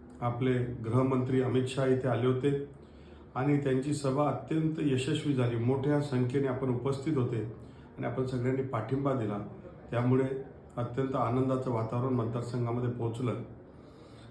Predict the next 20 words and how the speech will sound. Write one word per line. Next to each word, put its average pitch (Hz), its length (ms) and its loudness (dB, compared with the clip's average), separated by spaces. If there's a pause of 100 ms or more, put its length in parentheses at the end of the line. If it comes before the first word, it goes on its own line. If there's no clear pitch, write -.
आणि 147 420 4 (480)
ही 147 80 6
सभा 143 320 4
यशस्वी 147 500 4
झाल्यामुळे 127 760 2 (600)
आपल्या 123 260 0
विरोधकांच्या 131 760 2
पायाखालची 123 680 0
वाळू 113 260 2
घसरते 117 480 2 (800)
आणि 131 80 0
म्हणून 139 160 4
आपण 139 240 2
पाहतो 135 420 2
की 143 120 0
आता 139 520 0 (440)
शेवटच्या 165 540 2
टप्प्यामध्ये 127 600 0 (540)
या 139 60 2
इलेक्शनमध्ये 135 680 2